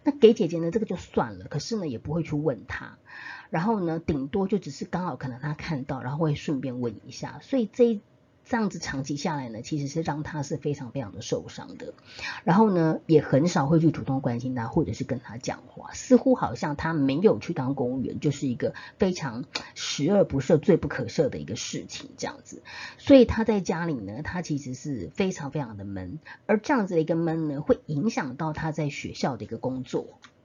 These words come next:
那就是说，简而言之，就是永远妈妈就是都是批评的话，没有关心的话。那甚至呢，她，她也有跟我表示过说，“诶，我说，你有，你有跟妈妈沟通过吗？”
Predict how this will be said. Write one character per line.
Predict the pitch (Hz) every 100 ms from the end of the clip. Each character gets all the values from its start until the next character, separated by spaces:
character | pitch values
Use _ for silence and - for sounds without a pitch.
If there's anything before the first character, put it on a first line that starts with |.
| _ _ _ _ _ _ _ _ _ _ _
那 | 277
就 | 262 262
是 | 254
说， | 240 226
简 | 226 180
而 | 165
言 | 170 196
之， | 214
就 | 220 220
是 | 196 - _
永 | 170 160 185
远 | 156
妈 | 131
妈 | 151 160
就 | 180
是 | 170 160
都 | 156
是 | 156
批 | - 147
评 | 131
的 | 104 117
话， | 135
没 | 113 123
有 | 104
关 | 110 95
心 | 123 107
的 | -
话。 | - - - - _
那 | 208 208
甚 | 233
至 | 214 196
呢， | 175
她， | 170 170 170
她 | 165 185
也 |
有 | 160 127
跟 | 147
我 | 131
表 | 120 110
示 | - 143
过 | 143 127
说 | 147 120
，“诶， |
我 | 190
说， | 139 190
你 | 196
有， | 165
你 | 165 165
有 | -
跟 | 139
妈 | 113
妈 | 113
沟 | - 113
通 | - 104
过 | 98
吗？” | 73